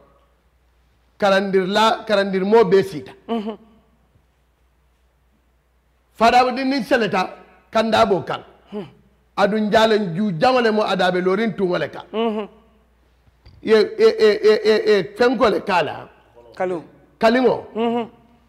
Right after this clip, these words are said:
Speaker 1: Wo kaliŋo, ye a loŋ kaliŋo kuŋo,
Speaker 2: Ha.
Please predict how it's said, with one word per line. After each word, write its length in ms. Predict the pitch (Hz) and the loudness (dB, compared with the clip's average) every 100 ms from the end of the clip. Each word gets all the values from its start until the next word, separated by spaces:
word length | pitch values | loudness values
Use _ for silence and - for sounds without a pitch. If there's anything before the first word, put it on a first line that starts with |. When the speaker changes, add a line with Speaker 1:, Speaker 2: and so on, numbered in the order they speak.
| _ | _
Speaker 1:
Wo 300 | 190 220 277 | 0 4 4
kaliŋo, 580 | 277 269 254 202 165 202 - - _ _ _ _ _ _ - | 2 -2 0 0 0 -4 -10 -20 _ _ _ _ _ _ -4
ye 140 | 226 | 0
a 100 | 285 | 4
loŋ 140 | 277 196 | 2 2
kaliŋo 320 | 247 247 262 262 - | -2 0 2 0 0
kuŋo, 460 | 226 190 143 113 - | -2 0 -4 -8 -6
Speaker 2:
Ha. 200 | 190 | -6